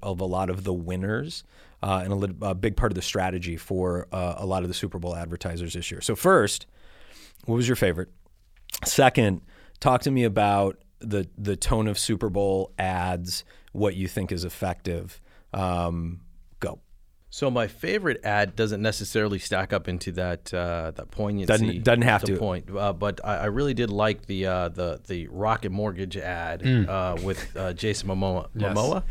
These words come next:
Speaker 3: That was
Speaker 1: Momoa.
Speaker 3: great.
Speaker 2: Momoa. And, uh, and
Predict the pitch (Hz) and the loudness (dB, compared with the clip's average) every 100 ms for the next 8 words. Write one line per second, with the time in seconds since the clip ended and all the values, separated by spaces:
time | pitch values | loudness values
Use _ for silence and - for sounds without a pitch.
0 | - - - 135 131 - 113 98 110 120 | -4 -4 4 8 8 8 4 4 2 4
1 | 123 110 92 87 117 110 107 101 101 92 | 4 4 0 -4 0 2 2 4 4 4
2 | 90 80 90 104 98 | 0 -2 -2 -2 -2